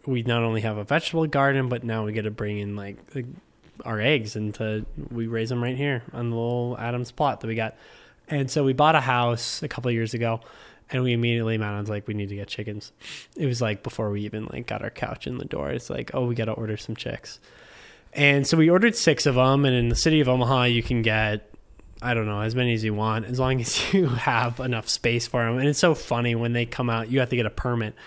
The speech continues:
and they, they come out, and this guy, like, came out to, like,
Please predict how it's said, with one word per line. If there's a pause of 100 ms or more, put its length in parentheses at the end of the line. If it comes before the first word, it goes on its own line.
(420)
and
they,
they
come
out,
and
this
guy,
like,
came
out
to,
like,